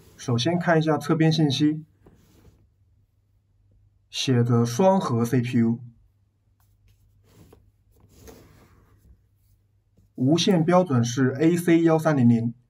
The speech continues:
国行版本。这边是清单和设置简介。首先开箱，包装的分区合理，说明书是中文，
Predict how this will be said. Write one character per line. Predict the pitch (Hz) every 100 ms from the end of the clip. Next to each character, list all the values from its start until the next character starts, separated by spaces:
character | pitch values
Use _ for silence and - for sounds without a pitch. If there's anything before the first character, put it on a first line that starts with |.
| _ _
国 | - 127 151
行 | 120 123
版 | 120 113
本。 | 104 - _ _ _ _ _ _ - - _ _ - - - _ - - _ _ _ _
这 | - -
边 | 175
是 | 175 165
清 | - - 175
单 | 170 175
和 | 165 120
设 | 127 - 160
置 | 143
简 | 120 98
介。 | 120 120 120 - _ _ _ _ _ _ _ _ _ _ _ _
首 | -
先 | 123 175
开 | 180 175
箱， | 185 185 - - - - - - - - _ _ _ - - - - - - - -
包 | 180 180
装 | 180 180
的 |
分 | 143 175 180
区 | 175 180
合 | - 123
理， | 131 - - - - _ - - - - _ _ -
说 | - 175
明 | 170
书 | 165 185 185 - -
是 | - 170
中 | 131 165
文， | 131